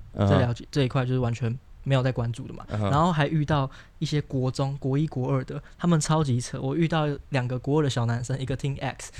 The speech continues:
Speaker 1: 一个听，呃，Kendrick。后来还有另外一节是一个国一的小女生，带着阿姆的项链，然后跑来我前面，然后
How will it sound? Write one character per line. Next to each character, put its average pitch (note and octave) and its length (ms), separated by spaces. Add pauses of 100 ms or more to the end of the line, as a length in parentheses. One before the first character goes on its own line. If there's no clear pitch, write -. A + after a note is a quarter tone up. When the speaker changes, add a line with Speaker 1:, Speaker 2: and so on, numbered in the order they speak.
(120)
Speaker 1:
一 C3+ 80
个 B2+ 120
听， C3+ 320 (480)
呃， A#2+ 340
Kendrick。 C3+ 380
后 E3 100
来 C3+ 100
还 C3 120
有 C3+ 60
另 D3 140
外 C#3 140
一 C#3 80
节 A#2+ 220
是 C3+ 200 (200)
一 C#3 80
个 C3+ 60
国 C3+ 240
一 C#3+ 80
的 C#3+ 80
小 B2 200
女 A#2+ 160
生， A#2+ 260
带 C#3 160
着 B2 180 (440)
阿 C#3+ 140
姆 B2 140
的 A#2+ 160 (140)
项 B2 300
链， B2+ 160 (240)
然 C#3 140
后 D3 120 (140)
跑 C3+ 200
来 C3+ 120
我 C#3 120
前 B2+ 220
面， C3 220
然 C3 100
后 D3 180